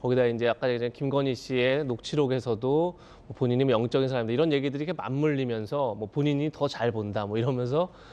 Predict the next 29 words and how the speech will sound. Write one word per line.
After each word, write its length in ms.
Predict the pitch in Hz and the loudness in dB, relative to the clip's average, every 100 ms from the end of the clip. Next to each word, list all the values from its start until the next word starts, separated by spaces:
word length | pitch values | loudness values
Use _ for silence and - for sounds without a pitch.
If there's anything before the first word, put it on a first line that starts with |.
| - - - | -20 -20 -6
그것이 180 | - 170 | 0 0
자꾸 280 | 127 - 170 | 2 4 4
이제 260 | 156 160 | 4 2
뭐 140 | 156 143 | 0 -2
점술 440 | - 139 160 233 | -4 -4 0 0
논란, 360 | 202 160 139 113 | 2 0 0 -2
뭐 100 | 110 | -4
무속 320 | 113 135 226 | -4 0 0
논란으로 360 | 202 165 143 143 | 2 0 0 -4
번졌고, 720 | - 120 123 127 - 113 123 | -4 -4 -4 -6 -4 -4 -2
그런 320 | 139 175 196 | 0 2 2
상황에서 760 | 190 190 190 175 143 185 208 220 - - - | 0 2 2 0 0 0 0 -2 -10 -20 -18
지금 160 | - 151 | -4 2
네트워크 420 | 117 117 185 175 | 2 2 -2 2
본부의 500 | 165 151 135 135 143 | 2 0 0 0 0
고문으로 760 | 147 151 156 143 127 151 214 220 - - - | 0 -4 -2 -2 0 0 -2 -6 -18 -20 -10
뭐 100 | 131 | 0
역술가가 420 | 120 - 185 165 | 0 0 0 2
있는 260 | 147 139 156 | 2 2 0
거 80 | 165 | 0
아니냐, 400 | 113 117 139 135 | 0 -2 -2 -2
뭐 200 | 113 104 | -4 -6
그분의 220 | 131 147 | -6 -6
실체를 300 | - 214 226 | -8 -4 -4
정확히 340 | - 113 - | -2 -6 -2
모르겠으니 460 | 147 131 123 156 147 | 0 0 0 -2 -2
그렇게 420 | 165 185 - 185 | 0 0 0 -2
번진 440 | 180 170 139 185 170 | -2 -2 0 0 0
건데, 600 | 120 120 147 165 117 | -2 0 2 2 0